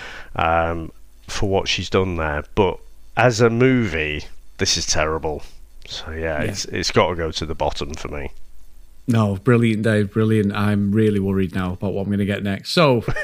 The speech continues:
Speaker 3: if you wanna contact us, guys, at V H S Strikes Back on social media. If you wanna email us, V H S strikes back at gmail dot com. And if you do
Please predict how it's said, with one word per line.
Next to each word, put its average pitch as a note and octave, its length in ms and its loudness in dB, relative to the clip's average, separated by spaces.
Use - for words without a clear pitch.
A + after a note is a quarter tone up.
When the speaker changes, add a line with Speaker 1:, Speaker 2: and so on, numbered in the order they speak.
Speaker 3:
if E3+ 180 6
you A#3 200 6
wanna A3 200 6
contact G#3+ 720 4
us, A3 200 6
guys, G3+ 960 4
at F#3+ 240 4
V F#3+ 260 6
H G3 320 2
S F#3 140 4
Strikes D#3+ 400 2
Back - 420 2
on D3+ 160 6
social D#3+ 380 6
media. D#3 400 6
If C#3+ 180 -2
you C#3+ 200 6
wanna F3+ 420 6
email F#3 340 6
us, D#3 240 4
V F3 160 8
H F3 240 0
S D#3 140 4
strikes C3+ 320 2
back E3 320 2
at B2 80 2
gmail A#2 480 6
dot A#2 240 2
com. E3+ 260 4
And F3+ 80 6
if F#3+ 80 6
you A3 100 6
do B3 320 4